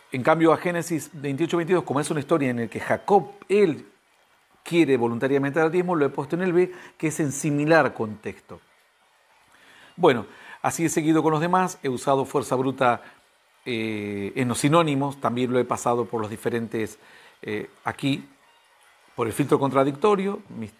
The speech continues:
mis versículos, seleccionando algunos y otros descartándolos, viendo a qué seleccionador correspondían, si al A, al B, y he po-, he puesto estos, que son sinónimos,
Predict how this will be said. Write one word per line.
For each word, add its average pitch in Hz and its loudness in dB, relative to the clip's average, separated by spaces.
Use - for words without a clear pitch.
mis 113 -14
versículos, 147 -4
seleccionando 120 0
algunos 135 2
y - -2
otros 110 -6
descartándolos, 147 0
viendo 139 4
a 120 0
qué 143 -2
seleccionador 151 -2
correspondían, 170 0
si 123 -4
al 107 0
A, 123 4
al 123 0
B, 143 0
y 139 0
he 143 4
po-, 151 0
he 151 4
puesto 143 -2
estos, 160 -4
que - -8
son 131 0
sinónimos, 147 -2